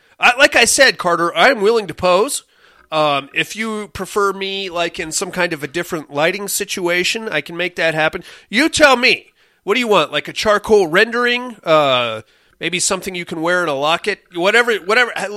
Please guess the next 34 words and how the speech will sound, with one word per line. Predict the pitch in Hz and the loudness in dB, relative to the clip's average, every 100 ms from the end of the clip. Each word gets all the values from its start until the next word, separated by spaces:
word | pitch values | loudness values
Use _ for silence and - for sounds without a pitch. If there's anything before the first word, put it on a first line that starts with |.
| 202 _ | -14 _
I'll | 202 262 | 2 2
help. | 226 240 - | 2 0 0
Help | 180 320 254 | 6 6 4
me | 277 233 | -4 0
help | 202 226 - | 2 0 0
you, | 214 139 | -2 -2
Carter. | - 143 139 147 _ _ _ | -4 -6 -6 -10 _ _ _
We | 196 | -4
can | 277 233 | -4 0
work | 233 233 | 2 0
together | 196 185 175 143 | -4 -2 -2 -4
on | 120 101 | -8 -12
this. | 98 - | -14 -12
I | |
love | 143 196 | -6 -4
your | 180 | -4
work. | 160 160 110 - _ - - - - - | -6 -4 -6 -12 _ -20 -20 -20 -14 4
All | 220 | 8
right. | 240 139 - | 10 8 4
Uh, | 185 196 196 | 4 6 4
we | 247 | 6
gotta, | 285 254 | 8 8
do | 226 285 | 6 4
have | 294 240 | 4 4
a | 214 | 2
voicemail | 240 269 - 208 143 135 | 2 2 0 0 0 0
here. | 135 120 139 | -2 -4 -6
Let's | 160 - | -10 -10
see | 220 | -8
what's | 180 - | -8 -8
going | 190 180 | -6 -4
on | 170 165 | -4 -4
on | 165 | -6
the | 151 147 143 143 | -6 -6 -6 -8